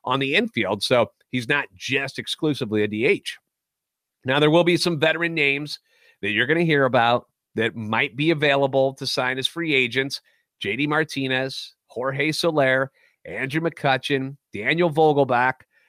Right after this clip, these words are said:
uh, Joey Gallo, Michael Brantley, Nelson Cruz, Adam Duvall, Joc Peterson, Trey Mancini, Brandon Drury. These are guys that you're gonna see, and you're gonna go like, "Ooh, I like that name."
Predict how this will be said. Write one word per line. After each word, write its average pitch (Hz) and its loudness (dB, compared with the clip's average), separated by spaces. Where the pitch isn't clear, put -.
uh, 87 -4
Joey 117 -2
Gallo, 131 -2
Michael 147 -4
Brantley, 123 -4
Nelson 139 -2
Cruz, 139 0
Adam 135 -2
Duvall, 127 2
Joc - -6
Peterson, 135 -2
Trey 113 -2
Mancini, 143 -2
Brandon 127 -4
Drury. 151 4
These 139 -2
are 208 2
guys 175 2
that 143 -4
you're 151 0
gonna 160 0
see, 143 0
and 127 0
you're 127 -4
gonna 123 -2
go 117 -2
like, 110 -6
"Ooh, 269 6
I 127 2
like 123 -6
that 143 -4
name." 170 -2